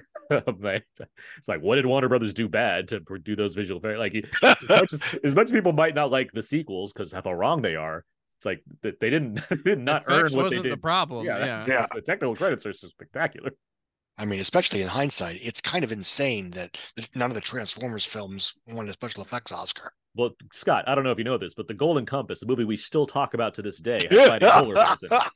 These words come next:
Speaker 3: Huh.
Speaker 2: Speaking of insane Oscar wins.
Speaker 1: Yeah.
Speaker 2: Or,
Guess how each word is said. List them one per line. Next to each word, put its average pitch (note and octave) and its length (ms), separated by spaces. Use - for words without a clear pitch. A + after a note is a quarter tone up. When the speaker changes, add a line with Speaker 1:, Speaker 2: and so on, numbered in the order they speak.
Speaker 3:
Huh. D3+ 340
Speaker 2:
Speaking G#3+ 240
of C#3 100
insane C#3+ 460
Oscar A#2+ 360
wins. - 540
Speaker 1:
Yeah. - 80
Speaker 2:
Or, A#3 120